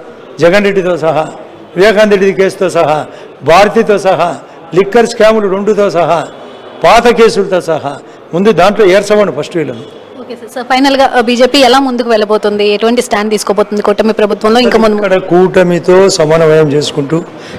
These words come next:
Speaker 1: ఈ రాష్ట్ర ప్రగతిని ఆలోచిస్తూ, మంచి చేస్తూ ముందుకు పోయేదానికోసమే ఇక్కడ మన మోడీ గారు అక్కడికి రావడం,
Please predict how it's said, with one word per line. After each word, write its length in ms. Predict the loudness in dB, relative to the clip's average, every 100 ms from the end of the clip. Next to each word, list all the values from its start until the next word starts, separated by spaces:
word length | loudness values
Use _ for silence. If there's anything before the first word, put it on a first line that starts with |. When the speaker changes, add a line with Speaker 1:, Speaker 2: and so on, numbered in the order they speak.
| -4 2
Speaker 1:
ఈ 80 |
రాష్ట్ర 360 | 4 2 0 -2
ప్రగతిని 480 | 0 2 2 2 0
ఆలోచిస్తూ, 580 | 0 0 -2 -8 -10 -10 -12 -18 -20 -20 -20 -20 -12 -2
మంచి 340 | 0 2 0
చేస్తూ 460 | 2 2 0 -4 -4 -8 -20 -20 -6
ముందుకు 300 | -2 2 2
పోయేదానికోసమే 840 | 2 2 2 2 0 0 2 2 0 -4 -14 -18 -20 -12 -4
ఇక్కడ 200 | 0 2
మన 220 | 2 2
మోడీ 260 | 2 2 4
గారు 180 | 4
అక్కడికి 340 | 2 0 -2 0
రావడం, 300 | 2 2